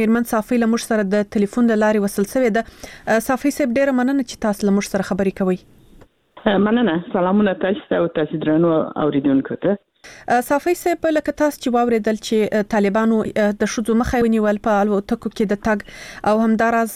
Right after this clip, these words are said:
Speaker 1: په پارکونو کې جلا ورځې و ښځو او نارینه‌و ته اعلان سوې. ستاسو په نظر، دغه د ښځو پر تګ راتګ باندې څومره اغیز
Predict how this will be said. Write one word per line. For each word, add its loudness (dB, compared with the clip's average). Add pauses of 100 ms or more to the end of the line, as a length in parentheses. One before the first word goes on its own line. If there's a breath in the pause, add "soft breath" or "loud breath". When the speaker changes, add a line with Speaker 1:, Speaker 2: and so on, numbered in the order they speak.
Speaker 1:
په -2
پارکونو 0
کې -2
جلا 2 (100)
ورځې 0 (120)
و 0
ښځو 0
او 2
نارینه‌و 0
ته 2 (520 loud breath)
اعلان 2
سوې. 0 (600 loud breath)
ستاسو -2
په 2
نظر، 0 (580 loud breath)
دغه 2 (180)
د -2
ښځو -2 (160)
پر -6 (100)
تګ 0
راتګ -2
باندې 2 (120)
څومره 2 (480 loud breath)
اغیز 0